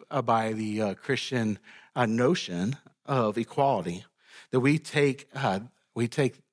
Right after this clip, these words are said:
equality for granted. But it was not that way in Paul's day.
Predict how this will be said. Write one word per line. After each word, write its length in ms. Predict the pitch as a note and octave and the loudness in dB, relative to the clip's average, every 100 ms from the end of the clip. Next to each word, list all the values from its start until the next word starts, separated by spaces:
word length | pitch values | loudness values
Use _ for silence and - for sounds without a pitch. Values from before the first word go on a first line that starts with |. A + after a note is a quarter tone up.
| _ | _
equality 380 | A#2 - A#2+ A2 | -18 -2 -2 -2
for 100 | - | -6
granted. 460 | F#2+ C3+ G#2+ D#2+ - _ _ _ - - - | -4 -2 -2 -4 -8 _ _ _ -20 -18 -8
But 100 | - | 2
it 80 | D#3 | 4
was 160 | D#3 - | 4 0
not 440 | B2+ C3 E3 F3 | 0 2 2 2
that 180 | B2+ G#2 | -2 0
way 240 | A#2 G#2+ | 0 -2
in 80 | G2 | -2
Paul's 320 | G2+ A2 G2+ | -4 -2 -2
day. 300 | - G2 - | -2 -2 -2